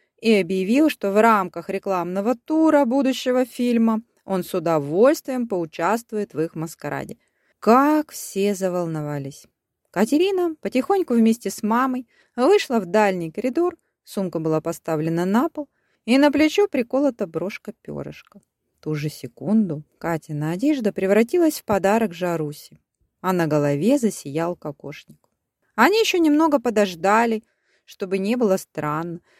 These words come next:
что так быстро переоделись, и пошли обратно в актовый зал. Там родители прихорашивали своих чад. Фей, волшебниц, русалок, ведьм, принцесс, пиратов и монстров. Все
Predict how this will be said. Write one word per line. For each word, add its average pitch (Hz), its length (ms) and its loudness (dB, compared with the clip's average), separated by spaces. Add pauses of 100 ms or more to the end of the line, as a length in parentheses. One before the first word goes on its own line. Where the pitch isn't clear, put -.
(140)
что - 220 -10
так 165 200 -2
быстро 165 340 -2
переоделись, 156 840 -2
и 403 80 2
пошли 233 320 -2
обратно 208 480 -2
в 139 60 -6
актовый 151 420 -10
зал. 143 320 -12 (580)
Там 180 260 2
родители 165 560 0
прихорашивали 190 880 -2
своих 151 440 -8
чад. 147 320 -8 (360)
Фей, 247 560 2
волшебниц, 233 1000 0
русалок, 220 840 -2
ведьм, 185 680 0
принцесс, 175 800 -2 (460)
пиратов 220 800 0
и 170 140 -8
монстров. 147 540 -8 (240)
Все - 400 -8